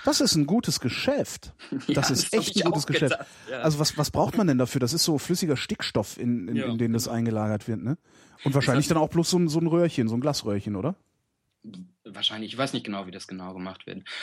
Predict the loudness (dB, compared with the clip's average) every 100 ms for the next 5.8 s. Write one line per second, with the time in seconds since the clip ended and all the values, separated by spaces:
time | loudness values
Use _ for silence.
0 | -2 2 4 4 4 2 4 4 4 2
1 | 2 0 2 2 0 -4 -6 -4 -4 -2
2 | 0 0 -2 -2 0 2 0 0 -2 -2
3 | -4 -2 0 0 0 0 0 2 2 2
4 | 2 0 0 -2 -2 0 2 2 2 2
5 | 2 0 -2 -4 -2 0 0 0